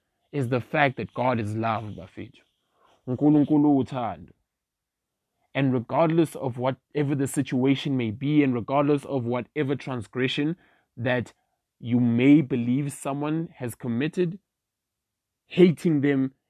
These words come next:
is the worst crime of all. Because it's the one crime that is counter to what uNkulunkulu represents,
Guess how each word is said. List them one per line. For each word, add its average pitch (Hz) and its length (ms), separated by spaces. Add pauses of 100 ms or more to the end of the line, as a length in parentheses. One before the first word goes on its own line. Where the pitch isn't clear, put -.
is 131 160
the 120 80
worst 120 360
crime 127 300
of 107 140
all. 131 320 (1120)
Because 135 260
it's 127 140
the 120 100
one 147 320
crime 135 360
that 113 100
is 110 140
counter 139 360
to 117 140
what 120 220
uNkulunkulu 127 520
represents, 104 560